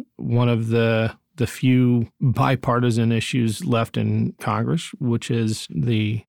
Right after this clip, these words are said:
Armed Services Committee interests. And I'm, I'm wondering how you square that with your mandate going into the Congress as a progressive Democrat, uh, having to work with people who on,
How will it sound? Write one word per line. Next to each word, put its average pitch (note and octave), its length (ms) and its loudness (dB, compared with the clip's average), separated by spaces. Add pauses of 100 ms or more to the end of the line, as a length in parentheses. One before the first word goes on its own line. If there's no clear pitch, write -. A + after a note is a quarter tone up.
Armed A#2 220 0
Services A2+ 760 -2 (220)
Committee A2+ 360 2
interests. A2 580 -4 (120)
And A#2 140 0
I'm, A#2 240 0 (100)
I'm B2 200 2
wondering D#3+ 500 0 (140)
how C#3+ 180 2
you D3 180 4
square C#3 500 0
that A#2+ 400 0 (120)
with A#2 720 -2 (200)
your B2+ 280 4
mandate B2 580 2
going A#2 280 2
into C3+ 220 2
the A2 120 -2
Congress A2 560 -2
as A#2 220 0
a A2 360 0 (160)
progressive A2+ 720 -2 (400)
Democrat, A#2+ 640 0 (140)
uh, B2 80 -4
having A#2+ 380 0
to B2+ 100 -2
work A#2 260 0
with A#2+ 180 -2
people A#2 280 0
who A#2+ 160 2
on, A2+ 320 2